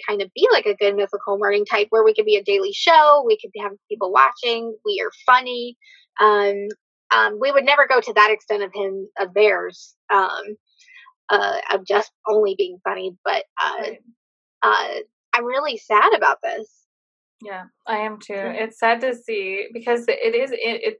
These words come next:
Speaker 2: it is entertainment for people who don't wanna have to be, like, offended every time they try to watch something entertaining, <laughs> right? Like, that's what we have on television. We, we, we don't want that, but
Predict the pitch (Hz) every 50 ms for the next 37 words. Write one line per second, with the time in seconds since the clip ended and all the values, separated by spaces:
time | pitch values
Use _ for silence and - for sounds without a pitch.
0 | _ _ - 214 214 214 214 214 214 _ - 233 240 233 214 202 - - - 262
1 | 277 269 240 202 175 180 190 - _ _ _ _ _ _ _ - 214 220 220 208
2 | 202 202 202 190 190 196 - _ - - _ _ _ _ _ _ _ _ - 247
3 | 233 220 226 226 240 240 233 208 196 196 - 226 214 208 208 208 208 208 208 -
4 | 220 202 202 202 196 190 196 196 196 196 202 - - _ _ _ _ - 202 190
5 | - - 269 285 269 240 208 180 180 196 190 190 196 196 - - 202 196 - 202
6 | 208 190 - 190 190 - _ _ _ _ _ _ _ - - 214 202 196 190 190
7 | 180 - - - 202 185 - - 185 185 - - - 214 302 311 254 226 208 180
8 | 202 - - - - - - - _ - 226 220 226 262 - - - 240 233 214
9 | 214 214 - - _ - _ _ - 240 254 254 285 269 247 247 247 254 247 233
10 | 233 220 214 214 220 220 220 226 254 262 247 233 226 214 214 185 180 185 208 208
11 | 202 202 - - - 226 233 214 214 233 _ _ _ _ - 202 208 196 - 220
12 | 233 240 247 208 202 - 214 202 -